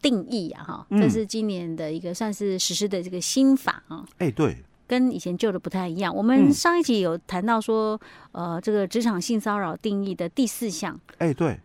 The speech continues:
Speaker 1: 就是非工作时间的职场性骚扰，
Speaker 2: 嗯。
Speaker 1: 对不对？
Speaker 2: 嗯。
Speaker 1: OK。
Speaker 2: 那我们接着哈，
Speaker 1: 嗯。
Speaker 2: 再来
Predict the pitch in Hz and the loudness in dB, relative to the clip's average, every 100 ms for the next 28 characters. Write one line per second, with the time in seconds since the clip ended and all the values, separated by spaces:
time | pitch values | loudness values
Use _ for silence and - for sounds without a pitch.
0 | _ _ - 247 220 208 - 285 294 - | _ _ -2 0 0 -2 4 6 6 4
1 | 277 277 285 254 185 - 180 165 202 196 | 6 6 8 4 4 -2 -4 0 0 2
2 | 175 156 - 175 180 160 - 180 151 151 | -2 -4 -6 -6 -6 -6 -4 -2 -2 -4
3 | 156 156 - 190 170 98 - 147 135 - | -8 -10 -4 4 4 4 0 -8 -8 -10
4 | 202 139 104 82 - 78 - - - 214 | 0 2 2 -2 -12 -12 -10 -14 -14 -18
5 | _ _ _ _ _ - _ _ - - | _ _ _ _ _ -20 _ _ -20 -20
6 | - - 226 170 131 139 - 190 185 123 | -18 4 6 8 6 4 4 2 2 0
7 | 117 101 190 196 202 - _ - 180 147 | 2 0 0 -2 -6 -10 _ -2 0 2
8 | 110 | 2